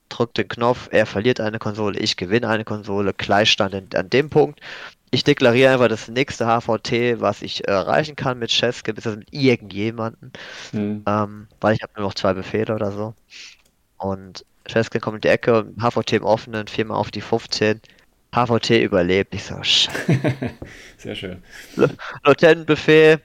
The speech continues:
Speaker 1: Und dann schaffe ich's grad noch so am letzten Befehl, das Ding umzurennen. Und dann gewinne ich halt mit super knappem Ergebnis. Was ist das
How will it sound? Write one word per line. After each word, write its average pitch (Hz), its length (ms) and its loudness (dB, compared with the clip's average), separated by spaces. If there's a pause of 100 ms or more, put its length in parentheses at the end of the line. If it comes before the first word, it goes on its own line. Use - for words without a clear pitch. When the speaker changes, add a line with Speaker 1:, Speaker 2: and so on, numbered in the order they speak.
(880)
Speaker 1:
Und 123 200 0
dann 117 180 0
schaffe 120 260 -4
ich's 110 120 -14
grad 104 260 -2
noch 104 100 -10
so - 140 -6
am 98 80 -8
letzten 95 320 -10
Befehl, 95 260 -8
das 95 140 -8
Ding 104 140 -10
umzurennen. 95 640 -8
Und 82 160 -16
dann 92 160 -14
gewinne 92 280 -8
ich 101 160 -8
halt 87 300 -8
mit - 120 -20
super - 600 -8
knappem 87 400 -10
Ergebnis. - 640 -10
Was - 160 -18
ist - 200 -20
das 113 60 -20